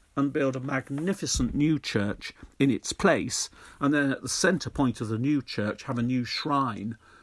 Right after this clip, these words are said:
for the Confessor where his body can be translated. And so the whole point of the Abbey was to be the most magnificent church in the country, if not in the world. And to that, you know, Henry, I think, is intensely involved in the design of it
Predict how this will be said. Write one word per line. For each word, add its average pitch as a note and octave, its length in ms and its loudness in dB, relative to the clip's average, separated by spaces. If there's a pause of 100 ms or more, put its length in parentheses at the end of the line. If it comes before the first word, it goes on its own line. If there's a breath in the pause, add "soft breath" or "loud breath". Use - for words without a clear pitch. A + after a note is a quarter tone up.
(100)
for - 140 -6
the A2 80 -2
Confessor A2 640 -2 (160 loud breath)
where B2 220 0
his A2+ 180 -4
body A#2+ 480 -4
can A2 240 -2
be A2+ 300 -4 (240 soft breath)
translated. C3 840 -2 (360 loud breath)
And D#3+ 120 2
so F3+ 220 4 (400)
the D3+ 240 2
whole G#3 240 6
point F3+ 400 2
of C3+ 60 -4
the C#3+ 100 2
Abbey D3+ 400 2
was C3+ 280 0
to - 100 -6
be C#3+ 140 2
the C#3 100 0
most C#3+ 320 -2
magnificent C#3+ 760 -2
church C3 380 -2
in A#2 80 -2
the A#2 60 -2
country, B2+ 520 -2
if A2 140 -8
not C3 260 0
in C3 140 0
the A2+ 60 0
world. C3+ 480 0
And C3 200 -4 (160)
to D#3+ 120 0
that, D#3+ 260 4
you E3+ 100 -2
know, A#2+ 200 0
Henry, D#3+ 320 0
I C3+ 80 -2
think, D#3+ 180 -2
is - 140 -2
intensely G3 720 2
involved C#3+ 420 2
in C#3+ 220 4
the C3+ 100 0
design C#3 640 0
of - 80 -8
it G#2+ 240 -6